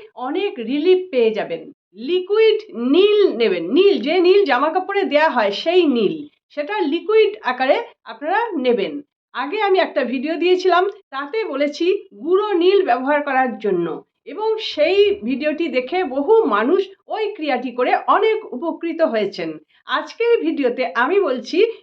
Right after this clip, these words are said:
লিকুইড নীলের কথা। আপনারা দুভাবেই করতে পারেন, দুটোই করতে পারেন, আবার একটাও করতে পারেন, ওটাও করতে পারেন, আবার এটাও করতে পারেন। তো আজকের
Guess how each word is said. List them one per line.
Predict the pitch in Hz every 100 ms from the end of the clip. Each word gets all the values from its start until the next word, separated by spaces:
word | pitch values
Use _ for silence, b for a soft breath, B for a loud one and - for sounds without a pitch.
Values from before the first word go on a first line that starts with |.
| _
লিকুইড | 202 285 403 440 453 440 285
নীলের | 294 320 320 311
কথা। | 208 190 170 151 _ _ -
আপনারা | 254 - 427 427
দুভাবেই | - 311 285 349 427 403
করতে | 339 330 320
পারেন, | 320 214 175 170
দুটোই | 233 330 440 403
করতে | 330 - -
পারেন, | 214 180 160 - _
আবার | 240 370 415 -
একটাও | 277 277 370 370
করতে | 339 311 285
পারেন, | 240 208 185
ওটাও | 254 359 381
করতে | 403 415
পারেন, | 403 370 415 427 -
আবার | 262 370 294
এটাও | 262 320 330
করতে | 320 220 220
পারেন। | 208 160 156 285 - _ -
তো | 349 -
আজকের | 269 277 - 403 427